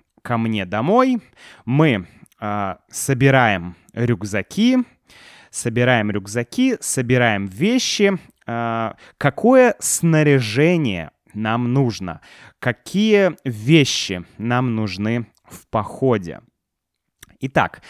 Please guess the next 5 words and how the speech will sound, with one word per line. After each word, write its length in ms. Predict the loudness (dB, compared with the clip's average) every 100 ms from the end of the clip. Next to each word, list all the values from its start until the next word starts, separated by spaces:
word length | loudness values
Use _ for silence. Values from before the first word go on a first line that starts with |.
| -16 0
нам 300 | 2 4 4
нужна 360 | 2 2 0
палатка. 920 | 0 0 2 2 2 0 -2 -14 -16 -16 _ _ _ _ _
Палатка, 680 | -2 2 0 0 0 0 0 -8 _
чтобы 560 | -14 -4 -2 0 -2